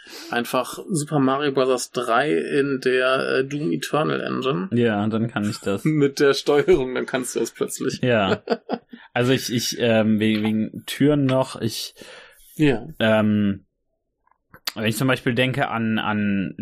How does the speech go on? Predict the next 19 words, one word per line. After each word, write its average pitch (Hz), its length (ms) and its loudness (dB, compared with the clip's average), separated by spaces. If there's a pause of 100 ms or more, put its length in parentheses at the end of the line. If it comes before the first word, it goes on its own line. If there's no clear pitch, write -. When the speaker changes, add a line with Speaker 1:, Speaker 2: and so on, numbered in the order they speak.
Speaker 2:
Türen 139 540 2
in, 117 540 2
äh, 107 300 2
was 98 140 -4
besonderem, 113 720 2
äh, 98 100 0
nämlich 113 480 0
Türen 175 240 2
in 143 140 0
Hand 143 180 -2
Showdown. 113 720 2
Türen 143 220 0
in 135 120 2
Hand 131 200 -4
Showdown 139 400 0
sind 127 180 0
was 120 240 -4
ganz 131 240 -2
Besonderes. 123 800 0